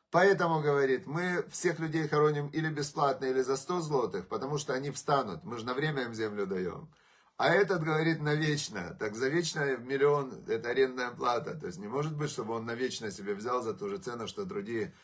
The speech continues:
покупают до воскрешения из мёртвых. Но бургомистр засмеялся, говорит: "Логично, логика есть. То есть вот, э, если мы отталкиваемся от закона, то вот по закону вот так, давать нельзя.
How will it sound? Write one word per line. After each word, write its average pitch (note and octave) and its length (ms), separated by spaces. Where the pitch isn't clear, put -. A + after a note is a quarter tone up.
покупают A2 560
до B2+ 100
воскрешения A#2 600
из G#2 120
мёртвых. E2 540
Но F3 120
бургомистр D#3+ 580
засмеялся, C#3+ 640
говорит: C3+ 380
"Логично, C#3 680
логика C3 420
есть. G#2+ 420
То F#2+ 80
есть F#2 180
вот, C#3 280
э, A#2 140
если D3 240
мы D#3 140
отталкиваемся C3+ 800
от B2+ 180
закона, F3+ 540
то C3+ 160
вот C#3 180
по D3 120
закону F#3 440
вот D3 180
так, F#2 280
давать D#3+ 340
нельзя. D3 640